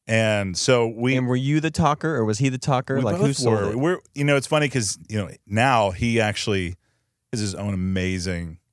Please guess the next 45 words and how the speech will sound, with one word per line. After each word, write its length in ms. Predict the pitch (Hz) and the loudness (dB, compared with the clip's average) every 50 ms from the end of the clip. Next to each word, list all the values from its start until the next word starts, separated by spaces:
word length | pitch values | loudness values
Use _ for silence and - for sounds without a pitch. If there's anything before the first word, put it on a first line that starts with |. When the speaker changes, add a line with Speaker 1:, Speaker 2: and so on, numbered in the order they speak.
| _ _ | _ _
Speaker 1:
entrepreneurial 560 | 90 90 - - 95 90 87 85 82 82 82 | -10 -10 -8 -6 -6 -6 -6 -6 -6 -8 -8
story 460 | - - 95 87 87 87 82 82 80 - _ - - _ _ _ _ _ _ - - _ _ _ | -8 -6 -6 -4 -4 -4 -4 -6 -8 -12 _ -20 -20 _ _ _ _ _ _ -18 -18 _ _ _
in 80 | - 101 | -6 -6
the 100 | 90 90 | -6 -6
tech 340 | - - 95 87 85 - - | -6 -6 -6 -6 -6 -6 -8
world, 300 | 98 90 85 82 82 - _ _ _ _ _ _ _ _ _ _ _ _ | -6 -4 -4 -6 -6 -10 _ _ _ _ _ _ _ _ _ _ _ _
but 60 | 87 | -6
we're 140 | 101 104 101 | -4 -2 0
very 200 | 113 123 123 107 | 0 0 0 -2
similar, 520 | - - 92 90 87 82 82 87 92 - _ _ _ _ | -2 -4 -4 -4 -4 -6 -8 -12 -14 -18 _ _ _ _
you 140 | - 101 90 | -8 -6 -6
know, 160 | 87 85 85 | -4 -6 -6
in 80 | 85 90 | -8 -10
kind 160 | - 90 85 | -8 -8 -8
of 60 | 85 | -8
our 80 | 85 87 | -10 -10
personalities. 760 | - 92 95 - 95 95 - 62 - - - - - - - _ | -10 -10 -10 -8 -10 -10 -8 -10 -10 -12 -14 -18 -20 -20 -20 _
Speaker 2:
So 120 | - - 113 | -8 -2 0
that, 200 | 127 135 101 117 | 0 0 2 2
that 240 | 123 131 147 151 151 | 2 2 2 4 2
was 180 | 143 131 120 113 | 2 0 0 0
your 80 | 113 - - | -4 -4 -2
intro 480 | 110 113 117 110 - 117 104 101 95 - | 0 0 0 0 0 0 0 0 -2 -2
into 440 | - 101 101 98 98 98 - 101 92 | -4 -2 -2 -2 -2 -2 -2 -2 -2
Speaker 1:
That 80 | 90 90 | -2 -2
was 120 | 87 90 | -2 -2
my 180 | 90 87 87 82 | -4 -4 -6 -8
intro. 520 | 85 90 87 - - 90 85 78 82 - - _ | -10 -10 -10 -10 -10 -10 -8 -10 -10 -14 -14 _
And 140 | 98 98 95 | -6 -4 -4
Speaker 2:
into 120 | 90 101 | -2 -2
Speaker 1:
so 300 | 101 92 104 113 107 107 107 | -2 2 2 2 2 2 2
Speaker 2:
I'm 60 | 95 | 0
Speaker 1:
we, 40 | 101 | 0
Speaker 2:
making 260 | 117 113 107 104 107 | 0 0 0 0 0
Speaker 1:
we 60 | 110 | 0
made 160 | 110 110 110 110 | 2 2 2 2
a 80 | 104 | 0
Speaker 2:
money 100 | 98 98 | 0 0
Speaker 1:
lot 180 | 104 104 104 107 | 0 0 0 0
of 60 | 107 | 0
money 220 | 104 104 104 104 101 98 | 0 0 0 0 0 0
Speaker 2:
hustling. 80 | 87 | 0
Speaker 1:
that 260 | 95 98 95 95 92 | 0 0 0 0 -2
Speaker 2:
<laughs> 100 | - - 101 | -4 -2 0
Speaker 1:
summer, 440 | 107 101 101 98 104 113 123 127 | -2 0 0 -2 -2 -2 -4 -6